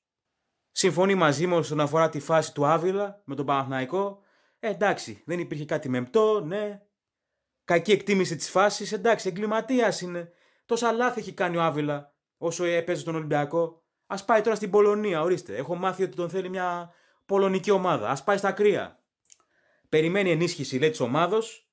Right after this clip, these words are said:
έτσι. Στο volleyball κερδίσαμε την Κηφισιά, λέει, στο League Cup, με καθαρό σκορ, έστω δύσκολα, εντάξει.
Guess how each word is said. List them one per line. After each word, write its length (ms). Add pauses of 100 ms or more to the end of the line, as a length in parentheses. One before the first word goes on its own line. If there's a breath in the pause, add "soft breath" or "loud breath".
(160)
έτσι. 560 (440)
Στο 260
volleyball 540
κερδίσαμε 440
την 100
Κηφισιά, 480
λέει, 180
στο 220
League 240
Cup, 200 (560)
με 120
καθαρό 380
σκορ, 340
έστω 300
δύσκολα, 440
εντάξει. 560